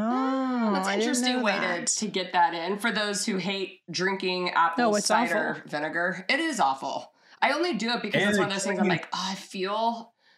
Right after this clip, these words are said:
Speaker 1: like it's doing
Speaker 3: It's sweet.
Speaker 1: something for my body, so I'm okay with the nasty taste."
Speaker 2: Yeah.
Speaker 1: You know, I, I've
Speaker 2: The
Speaker 1: even started,
Speaker 2: benefit.
Speaker 1: like, putting it on my salads and stuff just to get it in so I don't
Speaker 2: Mm.
Speaker 1: have to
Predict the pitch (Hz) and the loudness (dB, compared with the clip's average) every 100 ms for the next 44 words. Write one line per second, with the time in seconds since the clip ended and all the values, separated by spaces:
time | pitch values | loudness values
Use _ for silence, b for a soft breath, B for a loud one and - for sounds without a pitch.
0 | b b _ 190 190 185 180 - 180 180 | b b _ -4 -2 -2 -4 -4 -2 0
1 | 147 160 220 180 170 160 151 143 135 196 | 2 2 2 0 -4 -2 0 0 4 6
2 | 196 190 185 180 180 175 165 165 160 185 | 6 4 2 0 4 4 4 0 0 0
3 | 170 165 165 165 147 151 - 139 135 131 | 0 -2 -4 -4 -6 -8 -8 -2 -2 -2
4 | 139 - - 190 185 220 196 185 175 143 | -8 -4 -2 0 2 2 0 0 -2 -2
5 | 110 - 160 160 160 - 330 381 311 269 | -6 -4 -2 -2 0 0 0 0 0 0
6 | 208 - 226 208 185 175 170 160 156 147 | -2 -2 -2 2 4 4 4 2 0 -6
7 | - - 202 202 185 165 165 165 - 170 | -10 -4 0 2 2 0 -2 -4 -2 -2
8 | 175 165 165 160 156 151 147 - 151 151 | -4 -6 -4 -4 -4 -6 0 2 2 2
9 | 156 147 156 147 | -2 -2 -6 -8